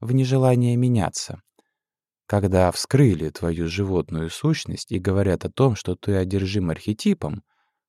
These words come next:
пусть, например, тех же матери или отца, не так просто это принять. Человек, сталкиваясь с тем — что он чем-то ограничен, вынужден признать эту ограниченность,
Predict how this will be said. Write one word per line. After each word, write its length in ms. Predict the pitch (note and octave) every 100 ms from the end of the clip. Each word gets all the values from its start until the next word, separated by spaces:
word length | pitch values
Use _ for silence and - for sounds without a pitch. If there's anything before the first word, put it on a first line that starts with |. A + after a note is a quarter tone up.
| _ _
пусть, 300 | E3+ C3+ -
например, 500 | A#2+ B2 A#2+ A2+ - _ _
тех 200 | - A#2+ F2+
же 160 | F#2
матери 440 | F#2 C3+ C#3 F2+ E2
или 160 | D#2+
отца, 520 | D#2+ D#2 - - B2+ - _ _ _ _ _ -
не 160 | D#3+
так 260 | E3 E3+ -
просто 400 | F#3+ D#3 - D#2+
это 200 | D#2 E2
принять. 500 | G#2+ A#2 E2 E2 - _ _ _ _ _
Человек, 560 | - - G2+ F2+ A#2+ - _ _
сталкиваясь 880 | - - G#2+ A#2 - G#2 G2+ G2 -
с 80 | -
тем — 380 | - A2+ D#2 - _ _ _
что 260 | - - F#2+
он 120 | F#2
чем-то 520 | F#2 - G#2+ - F2
ограничен, 640 | F2 F2+ F#2 D3+ E3 - - _ _ _ _ _ _
вынужден 600 | D#2+ F#2+ A2+ A2+ A2 A#2
признать 500 | A2+ B2+ B2+ E3+ D#3
эту 220 | E2+ -
ограниченность, 880 | F2 F2+ F#2 F#2 E2 - - - -